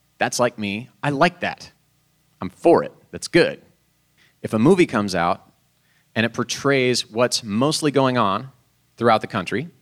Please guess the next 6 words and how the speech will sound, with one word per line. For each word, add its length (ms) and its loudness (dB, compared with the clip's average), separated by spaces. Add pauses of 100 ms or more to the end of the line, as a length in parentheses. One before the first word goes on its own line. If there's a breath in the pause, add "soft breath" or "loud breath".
(720)
people 220 2
go, 140 2
"Yeah, 540 -2
I 60 -8
like 280 -4
that. 260 -10